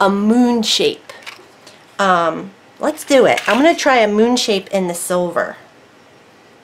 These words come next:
I don't know how to, uh, let's see. This is much thinner than this. I wanna use the thicker one. So I'm just gonna take about,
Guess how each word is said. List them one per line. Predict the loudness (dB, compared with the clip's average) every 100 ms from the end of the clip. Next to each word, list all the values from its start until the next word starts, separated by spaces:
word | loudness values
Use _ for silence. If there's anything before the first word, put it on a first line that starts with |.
| _ _
I | -14
don't | -6 -4
know | -4
how | -4 -2 0 2
to, | 2 0 -2 -8 -20 -20 -20 -20 _ -20 _ _ _ _ -16
uh, | -14 -12 -14 -16 -12
let's | -12 -10
see. | -12 -12 -12 -16 -20 -20 -20 -20 -18 -16 -18 -20 -20 -20 -20 -20 -20 _ -20 _ _ _ _ _ _ -12
This | -8
is | -6 -6 -10 -18 -4
much | -2 -2 -4
thinner | -2 2 2
than | 2 0
this. | -2 0
I |
wanna | 0 2
use | 2 2
the | -2
thicker | 0 0 2 2
one. | 2 -2 -4 -14 -20 -20 -20 -20 -20 -20 _
So | -10 -8
I'm | -6
just | -6 -8 -6
gonna | -4 -4
take | -6 -4 -4 -2
about, | -8 -6 -4 -2 0 0 0 -4